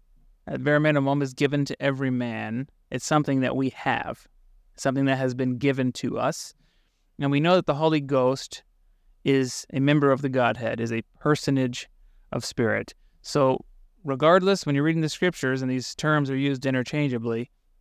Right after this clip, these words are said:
right, we have to use the context a little bit to clearly understand which, which concept, light of Christ, Holy Ghost, is, is being referenced. And that will help us to interpret the scriptures in a way that's a little more applicable in our daily lives.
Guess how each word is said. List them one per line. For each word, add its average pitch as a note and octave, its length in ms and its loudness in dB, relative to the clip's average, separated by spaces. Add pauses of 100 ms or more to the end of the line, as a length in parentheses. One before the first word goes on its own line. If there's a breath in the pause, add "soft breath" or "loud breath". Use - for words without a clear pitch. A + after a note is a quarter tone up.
(120)
right, C3 320 -2
we D3+ 140 0
have D3+ 160 2
to D3 80 -4
use D#3 160 2
the D3 100 -2
context E3 600 0
a C#3 40 0
little C3+ 220 0
bit C3 220 -2 (1000)
to - 80 -6
clearly C#3+ 320 0
understand C3+ 400 0
which, C#3+ 260 -2
which D3 280 -4
concept, D3 760 -2 (140)
light C#3 240 2
of C3 100 -8
Christ, C#3 380 -2
Holy C3+ 260 -4
Ghost, C3 460 -2 (520)
is, C3 160 0
is B2+ 220 2
being C3 260 4
referenced. C3 640 2 (600)
And B2 400 -2
that C#3+ 160 0
will C3 100 0
help D3 260 0
us C3 160 -4
to C3 120 0
interpret C3+ 420 0
the B2+ 80 -4
scriptures C#3 520 -2
in B2+ 80 -2
a C3 60 0
way C3 160 0
that's B2 160 -4
a - 20 -4
little C#3 160 0
more C3 140 0
applicable B2 760 -2 (960)
in C3+ 140 0
our B2+ 100 2
daily B2 260 2
lives. - 560 -2